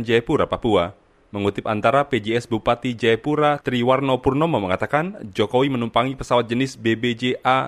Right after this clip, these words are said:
nol nol satu yang lepas landas dari Bandar Udara Halim Perdana Kusuma, Jakarta siang tadi. Triwarno menambahkan, kunjungan kerja kepala negara kali ini untuk meresmikan gedung Papua Youth Creative Hub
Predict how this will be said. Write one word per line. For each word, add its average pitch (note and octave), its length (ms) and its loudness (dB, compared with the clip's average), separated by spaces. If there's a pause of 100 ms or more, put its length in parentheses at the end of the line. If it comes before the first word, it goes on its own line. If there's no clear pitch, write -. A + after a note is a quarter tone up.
nol B2+ 320 0
nol C3 160 2
satu D#3 480 -2
yang C3 240 -2
lepas A#2+ 320 -2
landas B2 240 0
dari A2+ 240 -2
Bandar A#2+ 320 0
Udara C3+ 480 0
Halim C3+ 240 -4
Perdana A#2 320 -2
Kusuma, A2+ 480 -4
Jakarta G2+ 560 -2
siang F#2 240 -4
tadi. F2+ 480 -4 (100)
Triwarno G#2+ 480 0
menambahkan, G2 640 -2
kunjungan G2 400 -4
kerja A#2+ 400 0
kepala A2 320 0
negara A2 320 2
kali A#2 240 0
ini C3+ 160 -2
untuk A#2+ 240 -4
meresmikan C#3 720 -4
gedung B2 320 -4
Papua B2 400 2
Youth C3 240 -2
Creative A#2+ 480 -2
Hub D#3 160 -2